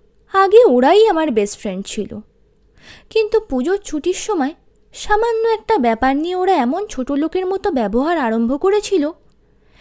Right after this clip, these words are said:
যে ওদের সঙ্গে সম্পর্ক বন্ধ করতে বাধ্য হয়েছিলাম। এখন ওরাই হলেন ফুটবলের ক্যাপ্টেন আর ক্লাবের সেক্রেটারি। সেদিন তো ওদের সঙ্গে বেশ একটা কথা কাটাকাটি হয়ে গিয়েছে।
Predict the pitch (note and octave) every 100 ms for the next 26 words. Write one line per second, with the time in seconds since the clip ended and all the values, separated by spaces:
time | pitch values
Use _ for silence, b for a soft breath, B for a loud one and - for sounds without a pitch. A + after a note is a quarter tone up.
0 | B B - G#4 G#4 D#4+ E4 - F4+ A4
1 | - D4+ A#3 B3+ B3 E4+ C#4 A3+ A3+ A#3+
2 | C4+ C#4 A#4+ F4+ A3 G3 A#3 G3 D3 D3+
3 | - - - - - _ _ _ _ _
4 | _ _ F#4+ - G4 D4 C4 F4+ F#4+ C#4
5 | D4 A4+ - B3 A3+ A#3 A#3+ A#3+ A#3+ A#3
6 | - G#4 C5+ C5 D#4 A3 F#3+ G3+ F#3 -
7 | E3 F3+ - - _ _ _ _ _ _
8 | _ B B - - A3+ A3 C4 C#4+ F#4
9 | C4 C4 F4 F4+ F#4+ F4+ F4 G4+ G4+ B4
10 | - G3 - C#4+ C#4 A3+ G#3 G#3+ G3 F#3
11 | F3 F3 E3+ -